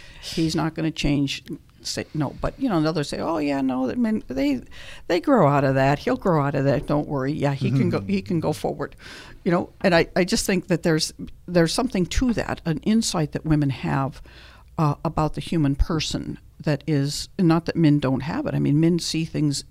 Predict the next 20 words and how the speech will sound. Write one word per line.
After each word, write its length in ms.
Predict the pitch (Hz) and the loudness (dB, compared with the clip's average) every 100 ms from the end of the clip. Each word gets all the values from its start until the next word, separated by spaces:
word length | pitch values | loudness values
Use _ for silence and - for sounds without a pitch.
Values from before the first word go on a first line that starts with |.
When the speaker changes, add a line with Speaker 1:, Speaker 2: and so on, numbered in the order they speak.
| - | -2
Speaker 2:
in 200 | 160 156 | 0 2
the 200 | 147 139 - - - - - - - | 2 0 -4 -20 -20 -20 -20 -18 -8
seminarians 640 | - 160 139 131 143 190 | -2 0 2 2 2 0
that 160 | - - | -4 -4
I 140 | 247 | -4
don't 260 | 311 - - | -4 -6 -6
see 200 | - - | -8 -8
because 340 | - - 156 139 | -10 -4 -4 0
they 100 | 156 | 0
are 360 | 185 - 151 | 0 0 0
looking 400 | 160 196 - 139 151 | 2 -2 0 -2 -2
for 160 | 131 | -2
a 40 | 139 | -4
certain 340 | - - 147 | -4 -6 -6
something, 600 | - 131 127 156 165 - - | -4 -4 -4 -2 -2 -4 -6
and 240 | 147 143 147 | -2 0 2
they 340 | 143 147 - - - - - | 2 0 -2 -12 -20 -20 -10
know 280 | 151 147 147 | 0 2 2
how 140 | 151 | 0
to, 160 | 139 | 0